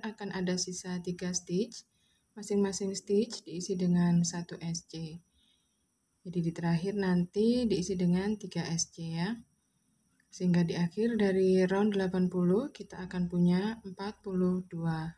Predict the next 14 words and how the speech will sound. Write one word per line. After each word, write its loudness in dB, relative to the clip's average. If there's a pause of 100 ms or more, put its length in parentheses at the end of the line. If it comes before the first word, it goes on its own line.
(240)
stitch. -6 (2750)
Round 2
delapan 2
puluh 0 (240)
satu, -8 (1040)
kita -8
buat 0
lima 2
S -4
C, -6
kemudian -2
decrease, -8
diulang -4
sebanyak -2